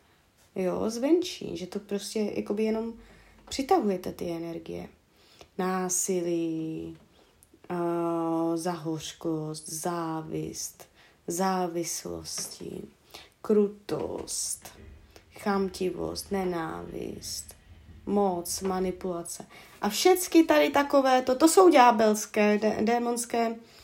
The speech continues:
energie, jo? Takže všetci to máme, jsme lidi, všetci to máme, někdo víc, někdo míň.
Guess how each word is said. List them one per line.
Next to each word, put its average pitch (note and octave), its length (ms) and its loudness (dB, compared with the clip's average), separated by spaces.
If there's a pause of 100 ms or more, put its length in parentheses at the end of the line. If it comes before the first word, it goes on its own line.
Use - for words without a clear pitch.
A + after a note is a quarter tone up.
(280)
energie, G3+ 680 4 (100)
jo? G3 440 0
Takže G#3+ 520 0 (540)
všetci B3 380 2
to A3+ 160 0
máme, G#3 360 2
jsme A3 220 0
lidi, G3+ 460 2
všetci G3+ 380 -8
to G3 140 -4
máme, A3 420 -2
někdo F#3+ 300 0
víc, G#3+ 220 -2
někdo G#3 280 -2
míň. G#3 360 0